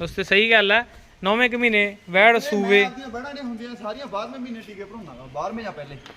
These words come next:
Speaker 1: ਠੀਕ ਹੈ, ਆਹੋ ਸਹੀ ਆ।
Speaker 2: ਜਾਂ ਉਹਨੂੰ ਮ-, ਮੱਸਰ ਮੁੱਸਰ ਮਰ ਜਾਂਦਾ ਗਾ।
Speaker 1: ਹੂੰ, ਇਹਦਾ ਕਿੰਨਵਾਂ ਸੂਆ?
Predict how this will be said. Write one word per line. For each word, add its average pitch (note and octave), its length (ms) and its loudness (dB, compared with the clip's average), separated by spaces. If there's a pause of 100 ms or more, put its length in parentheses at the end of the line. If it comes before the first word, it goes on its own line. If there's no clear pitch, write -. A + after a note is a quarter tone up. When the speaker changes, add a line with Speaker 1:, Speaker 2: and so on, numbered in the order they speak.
Speaker 1:
ਠੀਕ E3+ 280 0
ਹੈ, A#2+ 120 -8 (440)
ਆਹੋ A3 200 4
ਸਹੀ G#3 300 0
ਆ। D#3+ 160 -6
Speaker 2:
ਜਾਂ F#3 100 -10
ਉਹਨੂੰ A#3 100 -10
ਮ-, G3 260 -6
ਮੱਸਰ F#3+ 220 -6
ਮੁੱਸਰ G#3+ 220 -8
ਮਰ E3 160 -4
ਜਾਂਦਾ B2+ 240 -14
ਗਾ। - 100 -16
Speaker 1:
ਹੂੰ, C#3 640 -6 (420)
ਇਹਦਾ G#3+ 240 2
ਕਿੰਨਵਾਂ A3 360 -2
ਸੂਆ? F3+ 280 -6